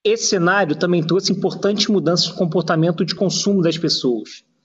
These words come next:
acelerando a adoção das soluções digitais e o crescimento do e-commerce. Passados os primeiros nove meses do ano, nos aproximamos do principal período de vendas e estamos focados em fazer, mais uma vez,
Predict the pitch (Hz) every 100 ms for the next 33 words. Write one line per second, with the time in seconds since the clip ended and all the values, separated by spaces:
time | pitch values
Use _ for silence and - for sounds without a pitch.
0 | _ _ _ _ - - 170 170 175 202
1 | 185 170 - 165 147 143 156 135 - 165
2 | 151 139 139 127 156 - - _ - 165
3 | 160 175 175 170 151 151 147 160 160 113
4 | 101 - - - _ _ _ _ _ _
5 | _ _ _ _ _ _ 190 175 247 226
6 | 214 214 208 226 190 185 165 165 156 131
7 | 151 170 127 120 - _ _ 160 165 185
8 | 190 190 165 180 202 185 190 196 185 -
9 | 202 214 190 165 185 185 180 135 123 110
10 | 120 - - _ _ _ _ 156 - 180
11 | 170 196 - 160 170 165 175 160 127 143
12 | 175 - - 147 190 233 214 180 135 147
13 | 160 -